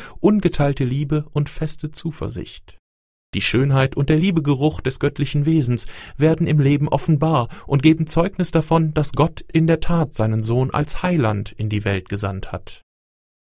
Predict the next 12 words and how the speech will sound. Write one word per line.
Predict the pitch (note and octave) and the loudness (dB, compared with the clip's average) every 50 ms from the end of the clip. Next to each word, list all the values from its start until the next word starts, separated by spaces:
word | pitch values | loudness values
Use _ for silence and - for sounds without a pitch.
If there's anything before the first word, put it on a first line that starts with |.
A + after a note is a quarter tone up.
| _ _ _ _ - | _ _ _ _ -12
Seinen | - - B2+ B2 C3 C3+ C#3 C3+ | -4 0 2 4 4 4 2 0
treuen | - - F3 F#3 F3+ E3 | 0 0 2 4 4 4
Nachfolgern | D3+ D3+ C3+ B2 - - - A2 A2 G#2+ A2 A2 A2+ | 4 4 2 2 0 0 0 2 2 2 0 -2 -2
ist | - - - - - | -2 -4 -6 -4 -2
Christus | - D3 C#3+ - - C#3 C3+ - | -2 -2 0 0 0 0 0 0
ein | - C#3+ D3 - | 0 0 2 4
täglicher | - D#3+ D#3+ D#3 - D#3+ C#3+ D#3 D3+ | 4 4 2 2 0 0 0 2 2
Begleiter | D3+ D3+ D#3 D#3+ D3+ C3 B2 - C3 A#2+ - - | 2 2 4 4 4 4 2 2 0 0 0 0
und | - A#2 - | -2 -2 0
vertrauter | - - - - - B2 B2 - C3+ C3+ | -2 -2 -2 0 0 2 2 2 0 0
Freund | - - - D3+ C3 A#2 A2 | 0 0 2 2 2 2 2
geworden. | - G#2+ G2+ G2+ F#2 F#2 F#2 - F2 E2+ E2+ - | 0 0 0 0 0 0 0 -2 -4 -6 -8 -10